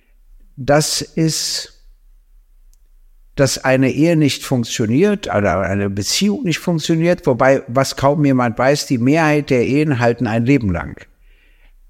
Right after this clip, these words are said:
Vierzig Prozent nicht, aber immerhin sechzig Prozent halten ein Leben länger. Wir sind beide kein leuchtendes Beispiel, das weiß ich.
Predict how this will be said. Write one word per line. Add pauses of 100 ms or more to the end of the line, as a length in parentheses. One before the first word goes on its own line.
(260)
Vierzig
Prozent
nicht,
aber
immerhin
sechzig
Prozent
halten
ein
Leben
länger. (200)
Wir
sind
beide
kein
leuchtendes
Beispiel,
das
weiß
ich.